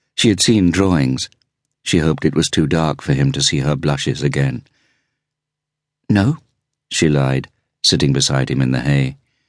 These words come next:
And he gave her that teasing look of his,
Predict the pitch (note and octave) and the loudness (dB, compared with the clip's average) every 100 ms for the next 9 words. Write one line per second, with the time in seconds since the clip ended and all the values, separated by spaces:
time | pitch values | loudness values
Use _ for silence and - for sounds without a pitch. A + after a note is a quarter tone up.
0 | _ _ _ _ _ _ _ _ - E2 | _ _ _ _ _ _ _ _ -2 0
1 | E2 E2 F2+ E2 D#2+ D2 D2+ C#2+ - G#2+ | 2 2 2 2 0 0 -2 -4 -2 0
2 | F#2 D2+ C2+ B1+ C2 C#2 C#2 C#2 C2 | 2 2 0 -2 -2 -4 0 0 0